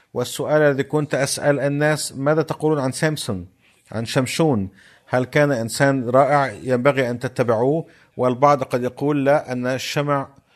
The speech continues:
شمع-، آه، شمشون، آه، آه، و-،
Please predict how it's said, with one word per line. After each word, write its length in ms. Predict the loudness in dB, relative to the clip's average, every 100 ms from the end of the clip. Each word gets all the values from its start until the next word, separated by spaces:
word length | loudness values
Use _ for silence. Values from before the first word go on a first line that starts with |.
| _ _ -16
شمع-، 500 | -4 -4 -4 -8 -4 -4 -4
آه، 220 | -2 -2 -2
شمشون، 680 | -4 -4 -2 0 0 -4 -12 _ _ _ _ _ _ _ -10
آه، 760 | -2 2 2 2 2 -2 -4 -4
آه، 40 |
و-، 240 | -2 -4